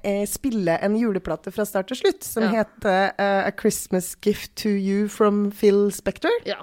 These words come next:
Speaker 1: Eller noe sånt.
Speaker 2: narsissist, den typen der.
Speaker 1: Han er jo helt klin kokos. Dere kan jo bare google han og se
Speaker 2: Ja,
Speaker 1: alt
Speaker 2: han
Speaker 1: som
Speaker 2: er
Speaker 1: dukker opp.
Speaker 2: fengslet.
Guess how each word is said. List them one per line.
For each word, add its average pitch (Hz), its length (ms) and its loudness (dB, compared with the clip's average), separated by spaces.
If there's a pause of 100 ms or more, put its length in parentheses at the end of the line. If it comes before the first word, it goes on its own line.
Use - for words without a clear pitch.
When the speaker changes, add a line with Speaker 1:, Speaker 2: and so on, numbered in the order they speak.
(120)
Speaker 1:
Eller 240 180 2
noe 262 100 -2
sånt. 311 160 2
Speaker 2:
narsissist, - 380 -8
den 220 240 0
typen 208 280 -2
der. 208 140 -2 (260)
Speaker 1:
Han 226 160 2
er 220 60 4
jo 262 80 2
helt 180 580 -4
klin 190 220 -2
kokos. 208 300 -2
Dere 196 200 2
kan 190 180 6
jo 190 40 -2
bare 185 160 2
google 165 320 -2
han 190 260 0
og 190 140 -2
se - 120 -4
Speaker 2:
Ja, 170 280 2
Speaker 1:
alt 170 80 0
Speaker 2:
han - 0 -
Speaker 1:
som 214 180 -2
Speaker 2:
er 185 60 0
Speaker 1:
dukker 185 120 -4
opp. 190 120 -6
Speaker 2:
fengslet. 277 460 -4